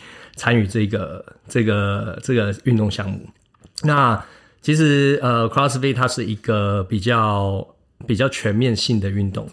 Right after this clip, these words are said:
它有，呃，肌力，然后它也有体操，它也有心肺，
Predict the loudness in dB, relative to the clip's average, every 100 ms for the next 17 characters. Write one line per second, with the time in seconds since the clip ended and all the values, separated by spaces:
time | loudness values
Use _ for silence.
0 | -6 0 2 2 0 -4 -12 -20 -20 _
1 | -4 -2 -2 -2 0 2 2 0 -2 -2
2 | -2 -2 -2 0 0 2 0 -2 -4 -6
3 | -4 -4 -4 -2 -2 -2 -4 -2 -2 -2
4 | -4